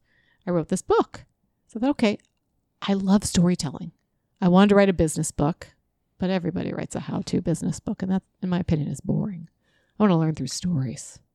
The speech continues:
right? And I wanted something between a beachy read and a business book. And it's a little bit of a head scratcher, but I thought,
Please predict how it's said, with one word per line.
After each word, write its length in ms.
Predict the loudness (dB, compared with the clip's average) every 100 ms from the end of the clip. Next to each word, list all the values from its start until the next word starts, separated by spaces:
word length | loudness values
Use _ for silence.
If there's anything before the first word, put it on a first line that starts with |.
| _ _
right? 260 | -6 -6 -10 _ _ _ _
And 120 | 4
I 60 | 6
wanted 280 | 6 4 2
something 320 | 0 0 0
between 280 | 0 0 -2
a 40 |
beachy 420 | 0 -2 0 2 6
read 280 | 8 6
and 140 | 4 -2
a 40 |
business 420 | -4 -4 -4 -8 -8
book. 320 | -12 -12 -20 _ _ _ _ _ _
And 100 | -6
it's 180 | -6 -4
a 40 | -4
little 40 |
bit 100 | -2
of 80 | -2
a 40 |
head 160 | -6 -8
scratcher, 420 | -10 -10 -8 -8
but 60 | -8
I 120 |
thought, 100 | -8